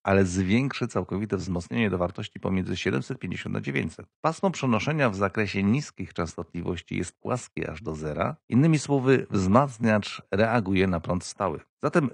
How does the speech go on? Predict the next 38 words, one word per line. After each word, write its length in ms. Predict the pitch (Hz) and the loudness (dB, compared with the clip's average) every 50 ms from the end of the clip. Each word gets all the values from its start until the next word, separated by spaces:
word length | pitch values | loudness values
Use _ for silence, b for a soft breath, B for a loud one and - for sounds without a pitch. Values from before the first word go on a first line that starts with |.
| - - | -6 -12
w 140 | 87 80 | -10 -2
dolnym 440 | - - 113 170 196 185 175 156 123 | 4 6 6 6 6 6 4 4 4
zakresie 640 | 92 80 95 82 - - - 78 80 - - - - - | 2 2 0 -2 -2 -2 -8 -8 -8 -6 -6 -8 -6 -2
nie 320 | - 101 104 113 147 180 | 2 6 6 6 6 6
ma 160 | 175 165 151 | 4 2 0
żadnego 460 | 117 104 95 90 90 87 85 80 85 80 | 0 0 -2 -2 -2 -4 -2 -4 -4 -4
przesunięcia 640 | - - 85 - - - 78 76 76 73 - - 80 | -6 -8 -10 -10 -8 -8 -6 -6 -6 -8 -8 -10 -12
fazowego. 640 | - - 80 - 80 73 - 85 80 - - - - _ _ - | -12 -14 -14 -12 -12 -10 -10 -10 -12 -12 -14 -18 -18 _ _ -14
I 60 | 113 | -8
co 120 | - 185 | -6 -4
się 140 | 180 - 165 | -4 -2 -2
teraz 240 | 156 143 127 113 - | -2 0 0 -2 -2
stanie? 380 | - - - 73 73 69 - _ _ _ - | -4 -6 -6 -6 -6 -8 -14 _ _ _ -6
Moglibyśmy 500 | - - 202 214 202 196 - - 170 156 | -4 -2 0 0 2 2 2 2 0 -2
teraz 460 | - - 156 156 131 104 92 - - | 0 0 0 2 2 2 0 0 -4
bezpośrednio 680 | - 82 104 - - - 120 - - 131 123 - 110 95 | -4 -4 -4 -4 -2 -4 -4 -4 -4 -6 -2 0 0 0
podłączyć 540 | - - 95 87 104 123 120 - 110 101 - | 0 -2 -2 0 2 0 0 0 -4 -4 -2
ten 160 | - 101 98 - | -2 -2 -4 -4
układ 320 | - 120 117 - 104 87 80 | -6 -6 -2 -2 -2 -2 -2
do 100 | - - | -4 -10
stopnia 420 | - - - - - 92 87 85 | -8 -8 -10 -6 -4 -2 -2 -2
wyjściowego, 640 | 80 87 82 - - 95 78 76 71 71 - - - _ - | -2 -4 -4 -2 -2 -2 -2 -4 -6 -6 -6 -6 -6 _ 0
ale 160 | 156 170 180 | 0 0 0
istnieją 400 | - 147 - - 143 135 135 123 | -2 -6 -4 0 0 2 2 2
poważne 340 | 113 107 98 104 90 95 87 | 2 0 0 0 -2 -2 -4
przeszkody. 460 | - - - - - 78 73 - - - _ _ - | -6 -8 -12 -10 -8 -8 -10 -10 -14 -20 _ _ -10
Po 80 | - | -2
pierwsze, 360 | - 196 180 123 - 92 - - _ _ - | 0 0 0 2 0 -2 -2 -4 _ _ 0
obwód 440 | - 113 113 113 107 113 123 - - - | 2 2 2 2 0 -2 -4 -4 -4 -4
wymaga 420 | 101 98 101 95 101 104 87 90 | 0 2 4 4 4 4 2 2
napięcia 460 | 87 85 82 92 101 104 95 - 92 | 0 0 0 0 -2 -2 0 0 0
od 240 | 87 82 - - _ | 0 0 -4 -10 _
trzysta 520 | - - - 104 - - - 113 117 113 - | -8 -4 -4 -4 -4 -2 -2 -2 -2 -2 -4
do 140 | - 98 104 | -4 -4 -4
czterysta 480 | - - - 95 90 87 - - 87 82 | -4 -4 -8 -6 -8 -6 -2 -2 -2 0
voltów 460 | 87 92 98 92 - - 90 - - | 0 0 0 -2 -2 -6 -8 -6 -6
na 120 | 117 - | -6 -2
anodach 400 | - 120 104 90 87 82 92 87 | 0 2 2 2 2 0 -2 -4